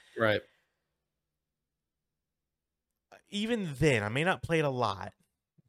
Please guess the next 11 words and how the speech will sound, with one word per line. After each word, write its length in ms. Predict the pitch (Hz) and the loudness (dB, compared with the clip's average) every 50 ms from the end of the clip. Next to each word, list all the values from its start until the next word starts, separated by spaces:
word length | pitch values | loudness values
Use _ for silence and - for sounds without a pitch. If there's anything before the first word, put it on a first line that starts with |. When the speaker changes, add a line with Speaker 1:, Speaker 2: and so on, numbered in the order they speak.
| - | -4
Speaker 2:
but 100 | - 123 | -2 -2
if 120 | 113 110 - | -2 0 0
I 120 | 143 156 | 0 0
lost 420 | 151 131 113 110 110 110 104 - - | 0 0 0 0 0 0 -2 -4 -6
all 100 | 98 95 | -6 -4
my 160 | 95 95 92 | -6 -8 -8
stuff, 340 | - - - - 95 92 - - | -8 -10 -10 -10 -10 -10 -10 -8
I 140 | - 110 113 | -6 -6 -4
would 240 | 107 110 104 98 95 | -4 -6 -8 -10 -10
be 240 | 98 101 95 92 92 98 92 _ _ _ _ - | -12 -12 -12 -14 -16 -20 -20 _ _ _ _ -10
devastated. 760 | - 113 104 92 92 87 - - - - - - - 50 - | -10 -10 -10 -10 -14 -12 -12 -12 -12 -14 -18 -16 -18 -20 -20